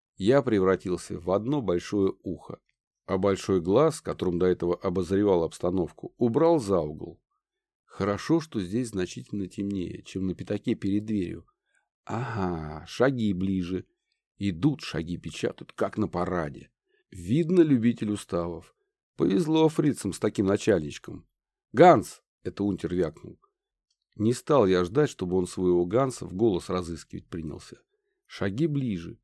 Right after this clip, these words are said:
ещё ближе. Они уже почти вплотную подошли. Сидел я на корточках, так и высунулся. И сразу начал стрелять.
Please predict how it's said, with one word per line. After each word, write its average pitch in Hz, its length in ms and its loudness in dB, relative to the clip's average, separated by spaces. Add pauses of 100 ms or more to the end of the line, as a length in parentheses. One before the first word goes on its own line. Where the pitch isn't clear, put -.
ещё 135 460 0
ближе. 85 420 -8 (500)
Они 147 320 6
уже 92 240 4
почти 92 380 -4
вплотную 127 520 2
подошли. 87 640 -4 (480)
Сидел 104 480 4
я 156 80 6
на 120 160 4
корточках, - 680 -4 (220)
так 120 240 2
и 143 40 4
высунулся. 107 760 0 (400)
И 143 120 0
сразу 147 400 6
начал 113 300 4
стрелять. 92 540 -2